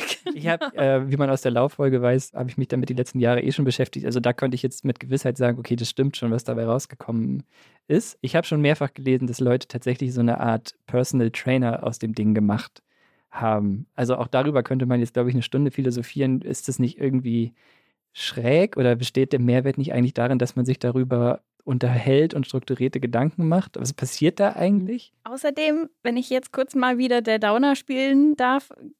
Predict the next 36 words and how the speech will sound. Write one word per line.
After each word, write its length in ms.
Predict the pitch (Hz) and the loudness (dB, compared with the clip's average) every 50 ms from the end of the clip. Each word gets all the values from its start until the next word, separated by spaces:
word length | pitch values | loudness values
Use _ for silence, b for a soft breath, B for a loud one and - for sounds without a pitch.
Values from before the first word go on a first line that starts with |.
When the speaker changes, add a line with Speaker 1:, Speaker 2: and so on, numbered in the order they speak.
| _ _ | _ _
Speaker 1:
das 180 | - 233 226 - | -4 -4 -2 0
sind 180 | - 269 277 - | 2 2 2 4
wahrscheinlich 580 | 233 247 240 - 247 240 247 254 254 247 - | 2 0 0 0 0 2 2 2 0 0 -2
alles 260 | 214 233 233 240 240 | -4 -2 -2 -4 -4
so 80 | - 220 | -4 -6
Trainingspläne, 920 | 214 - - 233 262 262 254 240 233 233 _ - 220 220 233 233 233 226 | -6 -2 0 2 4 4 4 4 2 0 _ -2 0 0 2 2 2 0
die 140 | 214 214 220 | 0 -2 -4
von 220 | 220 - 220 214 - | -4 -2 -4 -4 -2
echten 380 | - 202 233 - - 247 240 233 | -4 -6 -6 -6 -4 -2 -2 -2
TrainerInnen 840 | - 226 220 220 226 214 214 214 - - 220 220 214 220 214 220 | 0 0 0 2 2 2 2 2 0 0 0 0 2 2 0 0
geklaut 440 | 208 208 208 - 285 285 277 262 - | -2 -4 -6 -2 -2 -2 -2 -2 -4
worden 320 | 196 180 180 180 165 175 165 | -4 -2 -2 -2 0 -2 -4
sind, 200 | 170 165 160 - | -4 -6 -4 -2
ne? 220 | 196 247 269 262 | 0 0 0 0
Also 300 | - 208 208 202 208 208 | 0 -2 -4 -4 -4 -6
dieses 300 | 202 208 214 208 214 208 | -6 -6 -8 -8 -8 -6
Ding 180 | - 233 262 254 | -4 -2 -2 -2
hat 120 | 247 - | -2 -2
einfach 260 | - 208 214 214 214 208 | -4 -4 -4 -4 -6 -8
das 120 | - - | -8 -6
ganze 220 | - 226 220 - | -4 -4 -2 -2
Internet 460 | 220 208 269 269 277 226 202 - - - | 0 0 0 0 2 -2 -2 -2 -6 -8
gescrapt 600 | 214 202 - - - 196 185 196 220 - - - | -6 -6 -6 -6 -2 0 2 2 0 -2 -4 -8
und 200 | - 220 202 202 | -6 -4 -4 -4
hat 180 | 247 247 - | -6 -6 -4
dann 100 | 240 240 | -4 -4
Inhalte 600 | 240 226 262 277 302 294 285 277 277 277 285 269 | 0 2 4 4 4 4 2 0 0 0 -2 -4
von 220 | - - 240 233 220 | -6 -6 -8 -6 -4
ganz 240 | 233 247 294 302 | -2 -2 -2 -2
vielen 200 | - - 269 254 | -2 -2 0 0
Leuten 600 | 240 233 247 269 285 - 269 262 262 269 269 262 - | 2 2 2 2 0 0 0 2 4 4 2 0 0
genommen, 640 | - 240 233 233 220 240 247 254 254 254 254 262 - | 0 0 2 2 2 2 0 0 -2 -2 -2 -6 -6
die 120 | - 233 | -6 -4
das 200 | 214 226 233 233 | -2 -2 -2 -2
für 180 | - - 233 208 | -2 -2 -2 -2
ihr 460 | - - 220 214 220 214 214 214 226 | 0 0 2 4 4 4 4 2 0